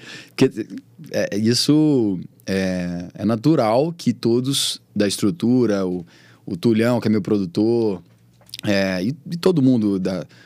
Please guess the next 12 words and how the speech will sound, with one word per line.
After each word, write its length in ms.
a 140
gravadora 680
e 60
tal, 180
todo 160
mundo 140
vai 140
querer 280
um 140
lance 240
mais 160
comercial. 640